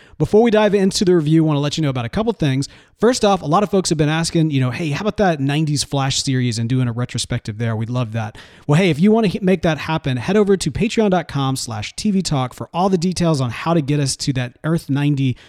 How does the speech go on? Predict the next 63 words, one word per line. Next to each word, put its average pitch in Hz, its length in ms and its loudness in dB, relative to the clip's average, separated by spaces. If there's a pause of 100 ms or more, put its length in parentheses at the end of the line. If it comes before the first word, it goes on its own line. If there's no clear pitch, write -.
(120)
Flash 131 340 -4
T 131 140 -2
V 120 100 -4
talk. 110 340 -6
I 123 80 -6
think 131 160 0
that'd 135 120 0
be 127 80 0
a 120 80 -2
lot 147 280 -4
of 165 80 -4
fun 165 180 0
to 135 80 -4
do, 143 220 4
and 131 100 2
we 120 100 -2
need 156 220 0
your 160 100 -2
help 135 180 -2
to 127 100 -6
make 123 180 -4
it 120 60 -6
happen. 113 380 -6 (300)
So - 120 -4
go 143 300 2
there 180 360 4
and, 139 220 -2
uh, 123 160 -2
and 123 140 -6
learn 143 120 0
a 143 40 2
little 139 140 0
bit 131 120 -6
more 127 160 -4
about 120 200 -6
how 160 120 -4
you 180 100 4
can 165 120 -2
support - 320 -2
the 135 60 -8
show. 139 360 2 (340)
And, 120 180 -4
uh, 117 220 -2
and 123 140 -6
yeah, 160 260 0
that 135 120 -6
would 143 120 -4
be, 147 220 2
uh, 139 220 0
it'd 160 100 -8
be 165 80 2
amazing 214 440 0
if 175 100 0
we 202 60 2
could 170 120 0
jump 160 240 0
right 165 180 2
into 160 160 2
that 139 240 -2
right 143 280 -2
after 139 300 -2
this, 120 300 -4
uh, 117 320 -4